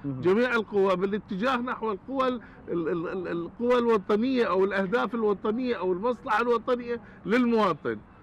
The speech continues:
Speaker 2: لذلك أنا أقول اليوم أن هذا الخيار يمكن أن يحال بشكل واضح من قبل المرجعية، حتى لا يتحدث التيار بوصفه ممثل للمذهب الشيعي، ولا يتحدث الإطار بوصفه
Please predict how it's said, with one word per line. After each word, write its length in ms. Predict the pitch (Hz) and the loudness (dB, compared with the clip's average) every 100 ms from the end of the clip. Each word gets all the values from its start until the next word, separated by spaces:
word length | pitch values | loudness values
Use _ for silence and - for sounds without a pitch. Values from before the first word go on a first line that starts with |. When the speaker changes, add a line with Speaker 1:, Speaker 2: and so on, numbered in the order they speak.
| - - | -18 -4
Speaker 2:
لذلك 580 | 151 185 247 240 226 233 | -2 0 2 0 -2 -4
أنا 340 | 226 240 214 | -2 0 0
أقول 320 | 196 202 190 | 0 2 4
اليوم 500 | 170 160 147 127 123 - - - - - | 4 4 2 0 -4 -10 -20 -20 -14 -4
أن 220 | 226 240 | -2 0
هذا 360 | 208 226 254 240 | 0 0 0 0
الخيار 560 | 214 208 175 156 151 | 0 -2 0 2 0
يمكن 440 | 175 254 220 247 208 | 0 -4 -6 -8 -6
أن 180 | 196 196 | -4 -4
يحال 500 | 160 151 160 127 107 - - - | -4 -4 -2 -2 -4 -10 -16 -8
بشكل 360 | 156 233 220 220 | -2 0 0 2
واضح 320 | 220 214 196 | 2 0 -2
من 120 | 214 | -4
قبل 220 | 190 196 | -2 2
المرجعية، 720 | 185 175 156 143 147 139 110 92 - - | 2 2 0 0 0 0 -2 -6 -16 -14
حتى 240 | 180 196 214 | -12 -4 -2
لا 140 | 226 | 0
يتحدث 480 | 220 220 208 208 196 | 0 -2 -2 -2 -2
التيار 580 | 202 - 202 220 185 160 - - - | -2 4 4 6 2 -2 -12 -20 -6
بوصفه 640 | 147 175 220 - - 143 107 - - | 2 4 4 0 0 0 0 -8 -10
ممثل 480 | - 190 214 - 202 | -2 0 0 2 2
للمذهب 1080 | 175 165 196 175 170 170 165 170 185 202 220 | 2 4 4 2 -2 -4 -4 -4 -4 -2 0
الشيعي، 540 | 214 - 220 202 185 202 - - - | 0 -4 -4 -2 -2 -4 -10 -20 -6
ولا 280 | 202 262 285 | -2 2 0
يتحدث 480 | 254 240 240 226 247 | 0 -4 -2 -2 0
الإطار 420 | 233 202 220 214 | -2 0 0 2
بوصفه 500 | 202 208 - 202 | 2 0 2 0